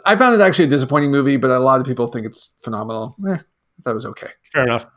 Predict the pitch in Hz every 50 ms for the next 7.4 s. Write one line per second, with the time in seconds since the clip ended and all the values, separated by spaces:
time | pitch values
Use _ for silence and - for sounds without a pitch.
0 | _ _ _ _ - - - - - - _ _ _ _ - 131 135 135 135 139
1 | - - 160 156 147 151 151 147 147 151 151 - - - - - 160 165 160 160
2 | 156 156 156 156 151 147 175 175 - 180 185 175 175 180 170 165 165 165 170 135
3 | - - 175 160 156 156 156 147 139 143 139 - 160 160 151 147 147 147 151 156
4 | 156 160 160 160 160 160 - 110 - - 170 165 160 139 151 160 151 - - 147
5 | 143 - 185 156 135 151 139 - 151 135 127 - - 156 143 139 135 131 135 135
6 | 143 135 - 135 123 123 120 - 135 135 131 127 - 135 123 127 123 - 135 131
7 | 135 143 143 156 151 139 -